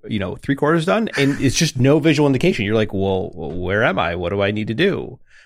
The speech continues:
And, like, just basic things like, like today, like what we were doing, recording a audio podcast, you would not be able to do that on an iPad because you don't have that granular control of, of inputs and outputs on the iPad like you do on a Mac. So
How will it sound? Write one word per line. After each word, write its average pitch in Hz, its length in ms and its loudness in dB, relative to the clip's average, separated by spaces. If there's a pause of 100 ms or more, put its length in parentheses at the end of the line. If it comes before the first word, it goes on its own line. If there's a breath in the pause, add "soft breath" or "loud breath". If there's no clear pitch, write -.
(160 soft breath)
And, 131 120 -6
like, 139 260 -4
just - 320 -10
basic - 360 -2
things 92 260 -6
like, 101 300 -4
like 131 280 -2 (120)
today, 180 280 0
like 95 180 -2
what 131 140 -2
we 143 80 2
were 135 80 4
doing, 120 280 0
recording 131 580 0 (140)
a 117 240 -6 (100)
audio 117 200 2
podcast, 117 600 -6 (480 soft breath)
you 131 160 4
would 135 220 2
not 196 180 2
be 139 60 4
able 131 160 4
to 117 80 -4
do 170 220 0
that 107 200 0
on 107 340 -2
an 107 120 -8
iPad 123 340 -2
because 113 300 -2
you 117 80 -4
don't 151 140 2
have 131 140 -2
that 120 140 -2
granular 117 400 0
control 113 840 0
of, 95 400 -2
of 107 80 -8
inputs 110 300 -2
and 110 60 -8
outputs 117 380 -4 (160)
on 104 140 -4
the 104 80 -2
iPad 110 280 -4
like 104 180 -6
you 117 60 -2
do 104 140 -2
on 92 80 -6
a 87 40 -8
Mac. 107 380 -6 (240)
So 107 440 -2